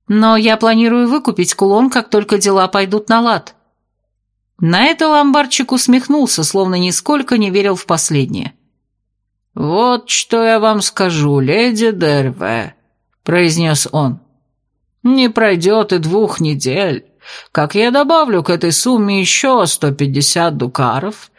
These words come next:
которые вы получите от меня на мелкие расходы. На булавки и ленты, так дорогие женскому сердцу, потому что я уверен,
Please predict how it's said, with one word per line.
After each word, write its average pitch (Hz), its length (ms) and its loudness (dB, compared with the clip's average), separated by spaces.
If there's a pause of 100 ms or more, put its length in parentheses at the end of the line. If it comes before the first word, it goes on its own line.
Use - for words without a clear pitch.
(300)
которые 190 520 0
вы 180 120 0
получите 240 760 0
от 220 140 -4
меня 180 400 0
на 160 120 0
мелкие 151 520 0
расходы. - 720 -6 (420)
На 254 280 0
булавки 180 720 2
и 151 160 2
ленты, 247 640 0
так 185 440 0
дорогие 156 580 0
женскому 143 720 -2
сердцу, - 680 -6
потому 165 580 -2
что - 300 -2
я 160 240 0
уверен, 165 800 0